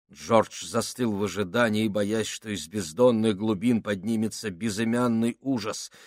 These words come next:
и, словно моллюск, закрывающий раковину, проглотит плод целиком. Впереди, футах в двадцати от плота, в воде показались пузыри.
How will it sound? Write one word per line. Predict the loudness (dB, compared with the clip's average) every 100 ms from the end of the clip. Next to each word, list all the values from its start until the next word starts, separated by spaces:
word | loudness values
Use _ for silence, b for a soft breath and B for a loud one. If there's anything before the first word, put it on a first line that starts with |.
| b
и, | -8
словно | 0 6 8 8 8
моллюск, | 8 8 6 2 0 -4 -8
закрывающий | -2 0 4 6 6 6 2 2
раковину, | 4 6 4 4 4 6 4
проглотит | 4 4 4 8 8 8 0 0
плод | 6 6 6
целиком. | -4 -8 -2 0 4 4 2 b b b b _ _ _
Впереди, | -10 -8 -2 0 0 -4 _ _ _ _
футах | -4 0 -2
в | -4 -10
двадцати | -2 -2 -2 -6 0
от | 0 0
плота, | -2 0 2 2
в | 2
воде | -2 0 -2
показались | -4 -10 -4 -2 -2 -4
пузыри. | -8 -12 -6 -4 -2 -4 -8